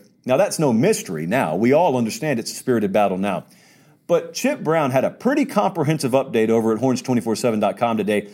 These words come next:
about the status of this quarterback battle, and I want to stress, going into the first scrimmage, which is ultimately where this is gonna be decided. But I wanted to read you a quick excerpt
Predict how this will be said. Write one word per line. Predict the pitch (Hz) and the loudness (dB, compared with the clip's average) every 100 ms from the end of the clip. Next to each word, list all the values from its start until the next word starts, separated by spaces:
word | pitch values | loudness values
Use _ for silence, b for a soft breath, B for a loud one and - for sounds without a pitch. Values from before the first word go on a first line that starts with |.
| B | B
about | 120 139 - | -2 -2 -2
the | |
status | - - 180 180 147 - | -8 -2 0 0 -2 -4
of | 135 120 | -6 -2
this | 139 131 - - | 0 0 -6 -6
quarterback | 175 202 143 117 | 0 2 2 0
battle, | 113 113 120 | 0 2 0
and | 120 | 0
I | 127 | 2
want | 143 | 2
to | 135 | -2
stress, | - 202 175 120 - b b b - | -4 0 2 0 -4 b b b -12
going | 98 156 175 180 180 | 0 2 2 0 -2
into | 165 170 156 170 | -2 0 0 0
the | 160 151 | 0 0
first | 151 147 - | 0 0 -2
scrimmage, | - 147 95 - - _ _ - | 0 0 0 -4 -16 _ _ -2
which | 147 135 | 0 2
is | 131 | 2
ultimately | 156 151 139 123 | 0 0 -4 -2
where | 123 123 | 0 0
this | 120 - | 0 -4
is | 104 | -2
gonna | 117 | 0
be | 110 | 0
decided. | 104 92 120 95 71 - b b _ | -2 0 0 0 -4 -12 b b _
But | 151 | 0
I | 139 | 2
wanted | 131 165 226 | 2 0 0
to | 220 | 0
read | 170 147 | 0 2
you | 135 117 | 2 0
a | |
quick | - 175 156 | 0 -2 0
excerpt | 160 135 143 190 - | -2 0 -2 -2 -6